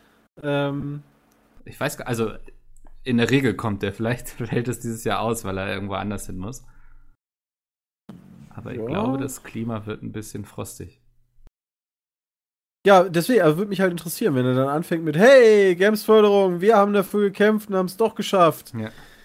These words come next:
Speaker 1: Ja.
Speaker 2: Ja, das krankt ja noch an ganz anderen Dingen. Also, ähm, die, es wurden ja schon viele Anträge gestellt und die kommen einfach nicht hinterher, das zu bearbeiten und
Speaker 1: Siehste? Siehste?
Speaker 2: wollen alles irgendwie wohl
Speaker 1: Krass.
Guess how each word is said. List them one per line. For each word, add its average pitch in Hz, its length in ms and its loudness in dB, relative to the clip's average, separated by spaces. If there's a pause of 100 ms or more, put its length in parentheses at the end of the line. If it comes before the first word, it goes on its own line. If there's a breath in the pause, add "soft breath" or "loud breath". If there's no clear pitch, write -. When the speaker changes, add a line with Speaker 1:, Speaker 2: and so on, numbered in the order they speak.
(600 soft breath)
Speaker 1:
Ja. 104 480 -6 (1000 loud breath)
Speaker 2:
Ja, 117 300 0
das 131 220 -2
krankt 143 240 -2
ja 143 80 0
noch 120 120 -2
an 113 160 -2
ganz 110 160 -6
anderen 123 280 -2
Dingen. 104 300 -4
Also, 101 420 -8
ähm, 98 420 -10 (840)
die, 101 340 -8
es 104 180 -12
wurden 131 140 0
ja 120 120 0
schon 104 320 -6
viele 110 220 -4
Anträge 107 420 -4
gestellt 117 380 -6
und 107 60 -10
die 104 80 -10
kommen 107 220 -8
einfach 110 200 -8
nicht 104 140 -10
hinterher, 107 360 -6
das 107 180 -8
zu - 140 -12
bearbeiten 113 600 -4
und 104 140 -8
Speaker 1:
Siehste? 254 400 -2
Siehste? 151 260 -6
Speaker 2:
wollen 117 200 2
alles 117 320 -4
irgendwie 117 360 -4
wohl 113 120 0
Speaker 1:
Krass. 110 160 -8